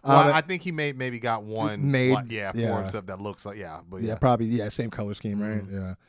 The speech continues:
Speaker 1: But yeah, he even reads the text, <laughs> which Baron, <laughs> he's like, "Yeah, it says it right here.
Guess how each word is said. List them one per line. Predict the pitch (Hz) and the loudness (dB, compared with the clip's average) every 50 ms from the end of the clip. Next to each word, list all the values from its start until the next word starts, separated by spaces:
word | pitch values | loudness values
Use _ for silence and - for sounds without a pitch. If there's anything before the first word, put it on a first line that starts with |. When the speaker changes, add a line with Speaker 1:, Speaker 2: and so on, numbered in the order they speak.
| _ _ - - | _ _ -4 2
Speaker 1:
But | 131 143 | 4 8
yeah, | 156 156 | 8 8
he | 180 | 8
even | 202 196 185 143 | 8 6 6 4
reads | 127 139 156 160 - | 4 4 4 2 0
the | - 120 | -4 -4
text, | - - 139 127 117 - - - - 127 - - - - - - - - - | 2 4 4 4 4 2 -2 -4 -2 -2 -2 -2 -6 -10 -10 -12 -12 0 4
<laughs> | 170 175 147 151 175 - - 160 - 233 233 - - | 6 6 6 6 4 4 2 2 2 2 -2 -4 0
which | - 170 170 139 123 | 2 4 4 4 4
Baron, | 123 151 151 147 139 127 131 139 | 4 4 6 6 4 4 0 6
<laughs> | - 190 160 151 - | 6 6 6 6 4
he's | 190 185 - 208 196 | 2 2 2 4 4
like, | 170 143 123 - - - - | 4 2 2 0 -6 -4 6
"Yeah, | - 226 214 156 | 10 10 10 12
it | 139 | 10
says | - 220 226 196 | 10 8 8 8
it | 196 | 6
right | 214 208 233 | 6 8 8
here. | 262 147 95 98 | 8 6 4 0